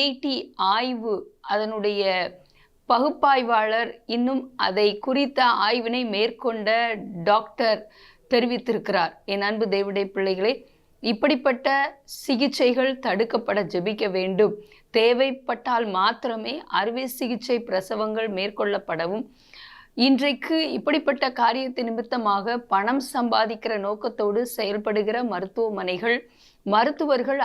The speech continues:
அதிகரித்து வருகிறதாகவும் குறிப்புகளில் தெரிவிக்கப்பட்டிருக்கிறது.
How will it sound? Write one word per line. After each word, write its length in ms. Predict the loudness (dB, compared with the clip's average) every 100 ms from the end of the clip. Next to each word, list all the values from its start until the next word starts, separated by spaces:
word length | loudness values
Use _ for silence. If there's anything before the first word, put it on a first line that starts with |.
| -2
அதிகரித்து 500 | -2 -2 -2 -2 -2
வருகிறதாகவும் 840 | 0 2 0 2 2 2 -2 -4 -4 -4 -4
குறிப்புகளில் 720 | 0 0 0 -4 -2 -2 -2 -2
தெரிவிக்கப்பட்டிருக்கிறது. 1040 | 0 0 -2 -6 -6 -6 -8 -2 0 0